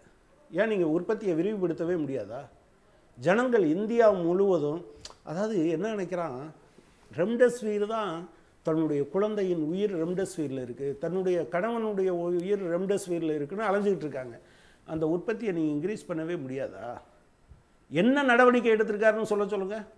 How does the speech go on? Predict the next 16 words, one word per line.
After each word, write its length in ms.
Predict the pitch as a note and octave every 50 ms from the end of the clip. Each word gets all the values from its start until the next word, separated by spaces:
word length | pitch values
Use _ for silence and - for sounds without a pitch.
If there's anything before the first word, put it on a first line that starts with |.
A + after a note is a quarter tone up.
| - _ _ D3
வெளிநாட்டிலேருந்து 640 | E3+ G#3+ A#3 A#3+ A#3 A#3 G3 G#3 G#3 G#3+ A3 A#3+
இறக்குமதி 520 | B3 A#3+ A3 A3 A#3 A#3 A3+ A3+ A3+ A3 A3
பண்றது 360 | G3+ G#3 G#3 G3+ G#3 G3+ G3
மட்டும்தான் 400 | G3 G#3 G3 A#3+ A3+ B3 B3 A#3
உங்கள்கிட்ட 260 | A3 G#3 G#3 F#3+ G3+
இருக்க 240 | G3+ G3+ G#3 A3 G#3
ஒரே 260 | F#3 F#3 F#3+ G3+ F#3
இதா? 180 | D#3 D#3+ F3+ G3
இங்க 260 | F#3+ F#3 D#3 F3 G3
இருக்கக்கூடிய 800 | G3 G3+ G#3+ G#3 A3 G#3 G3+ - F#3+ F3+ F3 F3 F3 F3+ G3 A#3 - - - - - - _
ஊசி 340 | F3 F3 G#3+ A#3+ A#3 A#3 A3
தயாரிப்பு 500 | F#3+ G3+ G3+ G3 G3 F#3+ F#3 F3+ F#3 F#3
நிறுவனங்கள் 640 | E3+ F3 F#3 G3 G#3 G#3 G3+ G3 F#3 F#3 F#3+ G#3 G#3+
எதுனாலையும் 500 | F#3 F3 F3 G3 G3 G3 G3 G3+ G3 F#3
பண்ண 180 | E3 E3+ F3 F#3
முடியாதா? 460 | F3+ E3+ D3+ C#3 C3 B2 C3 D#3